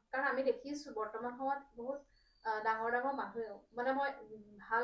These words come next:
ডাঙৰ মানুহৰ কথা কোৱা নাই, বয়সত ডাঙৰ কথা কৈছো,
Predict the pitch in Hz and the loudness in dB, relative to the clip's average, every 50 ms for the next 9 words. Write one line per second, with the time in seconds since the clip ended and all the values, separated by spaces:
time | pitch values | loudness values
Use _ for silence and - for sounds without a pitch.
0 | 262 247 233 226 226 226 240 240 233 240 247 240 240 240 240 233 233 226 214 214 | 2 2 2 2 2 2 0 0 -2 -2 -2 -2 -2 -2 -2 -2 -2 -2 0 0
1 | 214 208 214 208 - - - - _ _ _ _ _ 208 202 196 202 196 202 202 | 0 0 0 -2 -4 -8 -8 -10 _ _ _ _ _ -10 -8 -8 -8 -10 -10 -12
2 | 202 202 208 180 175 - - | -12 -10 -8 -8 -8 -8 -10